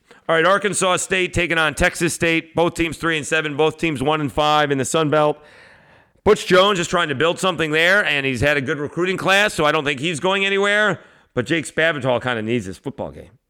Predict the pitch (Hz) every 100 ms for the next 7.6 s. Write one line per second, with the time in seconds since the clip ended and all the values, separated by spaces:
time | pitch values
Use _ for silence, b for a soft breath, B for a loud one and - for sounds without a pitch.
0 | _ - 156 - 156 165 151 131 117 92
1 | - _ _ _ _ _ - 123 123 117
2 | 98 - 135 123 113 98 95 113 110 92
3 | 92 - 104 101 98 - - 104 95 92
4 | - - _ b b b b b b _
5 | 104 98 107 113 - 156 123 120 98 143
6 | 147 151 - 147 135 139 147 143 127 143
7 | 139 113 - 139 143